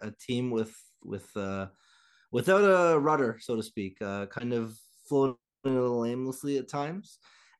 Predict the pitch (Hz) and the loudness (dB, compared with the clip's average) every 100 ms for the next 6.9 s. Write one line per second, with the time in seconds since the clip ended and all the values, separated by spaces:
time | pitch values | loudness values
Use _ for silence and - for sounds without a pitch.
0 | - 147 143 - 156 156 151 147 139 135 | -2 2 2 2 2 2 0 0 0 -2
1 | 120 113 113 117 120 110 104 98 - 110 | -2 0 0 0 -4 -4 -6 -10 -6 -4
2 | 113 110 92 117 107 110 110 104 101 95 | -4 -6 -6 -6 -6 -8 -10 -10 -12 -12
3 | - - 120 101 92 95 _ _ _ _ | -10 -4 -2 -2 -6 -12 _ _ _ _
4 | _ 95 87 85 87 - - - - - | _ -14 -12 -12 -14 -18 -20 -20 -14 -4
5 | 147 165 165 139 139 120 110 104 101 92 | 0 0 0 0 0 0 -2 -4 -8 -10
6 | 98 85 85 101 90 82 - _ - | -8 -8 -10 -10 -8 -10 -12 _ -20